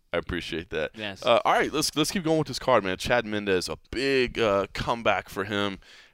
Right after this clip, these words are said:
Speaker 1: after two years on the shelf. Uh, you know, he was popped by usada, and he, uh, you know, said kind of, he's always said, "Look, I didn't cheat, I didn't do anything, but yes, I did have this medicine that had something in it it shouldn't have." He's, he's always said that.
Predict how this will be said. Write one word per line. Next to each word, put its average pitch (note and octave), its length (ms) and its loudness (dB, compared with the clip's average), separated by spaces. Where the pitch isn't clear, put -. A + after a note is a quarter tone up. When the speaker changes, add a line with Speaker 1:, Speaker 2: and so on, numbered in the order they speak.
Speaker 1:
after - 160 -10
two - 200 -6
years G#2 280 0
on G2 100 0
the F#2 60 -4
shelf. F#2 680 0
Uh, D2+ 440 4
you D2+ 80 -10
know, D2 60 -8
he E2 80 -4
was F2+ 240 2
popped F#2 280 0
by F#2 140 2
usada, F2+ 640 2
and D2+ 440 -8
he, F#2 360 -2
uh, D#2 280 0
you G#3 160 -6
know, C#3 80 0
said A3+ 260 0
kind C3+ 200 -2
of, G#2+ 200 -6
he's D3 240 -6
always F3+ 220 2
said, G#2+ 160 -2
"Look, F2 160 -2
I F#2 80 2
didn't B2+ 180 -2
cheat, G2 300 -2
I - 60 -6
didn't F#2+ 100 -6
do G#2 80 -4
anything, F#2+ 240 -4
but F2+ 140 -2
yes, F2+ 240 -2
I F2 40 0
did F#2 160 -2
have F#2+ 140 -2
this F#2 140 -14
medicine F2+ 340 -2
that E2+ 60 -8
had E2+ 200 -6
something F2 220 -6
in F2 60 -6
it E2+ 60 -6
it - 40 -8
shouldn't E2+ 240 -8
have." D#2 200 -2
He's, E2+ 140 -10
he's F#2+ 200 -8
always G#2+ 240 4
said D#2+ 180 -4
that. D2+ 240 -4